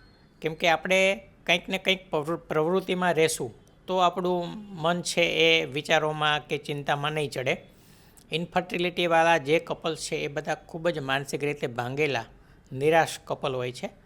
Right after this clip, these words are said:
એટલે એમને સતત ભય હોય છે કે હું આજે સારવાર કરી રહી છું, થોડો ખર્ચો પણ મને લાગી રહ્યો છે,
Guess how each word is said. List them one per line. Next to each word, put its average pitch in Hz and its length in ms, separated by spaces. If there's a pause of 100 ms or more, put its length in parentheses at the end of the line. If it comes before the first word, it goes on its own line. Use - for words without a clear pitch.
(400)
એટલે 156 340
એમને 170 680
સતત 165 480
ભય 147 260
હોય 156 200
છે 156 180
કે 151 140
હું 147 240
આજે 151 220
સારવાર 143 420
કરી 151 280
રહી 139 200
છું, 139 220
થોડો 147 200
ખર્ચો 165 420
પણ 165 160
મને 147 200
લાગી 131 280
રહ્યો 127 240
છે, 123 200